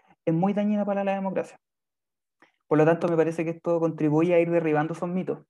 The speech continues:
¿ya? A, a ir desacreditando un poco estas ciertas verdades que se quieren establecer de pronto, estas posverdades, si nos ponemos ya en un sentido más,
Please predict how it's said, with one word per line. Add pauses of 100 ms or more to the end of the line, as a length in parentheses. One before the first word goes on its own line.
(160)
¿ya? (480)
A,
a
ir
desacreditando
un
poco
estas
ciertas
verdades
que
se
quieren
establecer
de
pronto,
estas
posverdades,
si
nos
ponemos
ya
en
un
sentido
más,